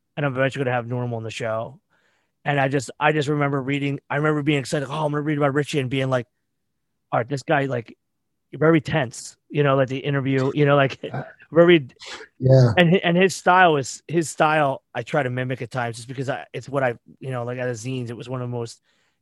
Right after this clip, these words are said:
Speaker 1: interesting and introspective zines when you, these conversations.
Speaker 2: Absolutely.
Speaker 1: And so, um,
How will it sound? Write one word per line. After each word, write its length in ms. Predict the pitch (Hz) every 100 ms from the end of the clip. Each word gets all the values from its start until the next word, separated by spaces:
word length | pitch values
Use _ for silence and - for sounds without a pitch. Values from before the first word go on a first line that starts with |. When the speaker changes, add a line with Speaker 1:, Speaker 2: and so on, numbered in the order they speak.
| -
Speaker 1:
interesting 460 | 156 143 123 147 131
and 80 |
introspective 560 | 131 135 - 117 117 123
zines 320 | 113 127 123
when 120 | 123
you, 80 | 120 -
these 260 | 147 123 -
conversations. 840 | 123 117 110 127 127 113 101 - _ _ _ _ _ -
Speaker 2:
Absolutely. 520 | 113 - 113 110 - -
Speaker 1:
And 200 | 147 135
so, 280 | 135 131 120
um, 360 | 120 117 113